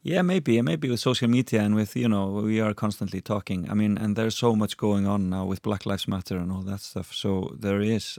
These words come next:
a lot of, uh, yeah, yeah, unrest in the world. And there was a, an article written by an Icelandic politician this week, former prime minister, that has c-, caused quite a lot of stir, where he's, um,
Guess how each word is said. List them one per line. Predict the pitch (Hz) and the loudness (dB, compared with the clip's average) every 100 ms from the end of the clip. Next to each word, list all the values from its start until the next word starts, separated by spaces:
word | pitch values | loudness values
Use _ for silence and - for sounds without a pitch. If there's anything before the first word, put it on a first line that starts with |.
| - | -6
a | 95 | -2
lot | 101 117 - | -2 -2 -6
of, | 92 - | -8 -8
uh, | - 90 87 82 80 _ - - - - - | -4 -2 -2 -4 -8 _ -20 -20 -20 -20 -8
yeah, | 90 | -6
yeah, | 82 - | -6 -2
unrest | 113 127 107 107 - - | 2 2 2 0 -2 -4
in | 95 | -2
the | 95 | -2
world. | 92 90 92 - - _ _ - | -2 -2 -4 -10 -20 _ _ -4
And | 117 | 0
there | 151 | 0
was | 175 120 | 2 2
a, | 98 87 | 2 0
an | 107 101 | 0 2
article | 107 - - 95 | 2 0 -4 -4
written | 104 101 - 92 | -4 -4 -2 -2
by | 92 | -2
an | 87 | -2
Icelandic | 90 87 85 | -4 -6 -4
politician | 92 - 95 - 82 | -4 -2 -4 -4 -4
this | 85 - | -6 -6
week, | 92 113 - - | -8 -8 -12 -20
former | - 95 85 | -8 -6 -4
prime | 85 90 85 | -4 -4 -2
minister, | 82 85 - 101 _ _ - - - - - - - - - - | -4 -8 -12 -16 _ _ -20 -20 -20 -20 -20 -20 -20 -20 -16 -2
that | 110 | 2
has | 110 101 | 2 0
c-, | - - - 107 - | -6 -6 -4 -4 -2
caused | 107 98 - | 0 0 2
quite | 113 - | 2 2
a | |
lot | 92 90 | -2 -2
of | 95 | -4
stir, | - 98 87 | 0 2 2
where | 90 92 | 0 0
he's, | 98 90 - | 0 -2 -4
um, | 101 90 90 85 | -2 -2 -2 -4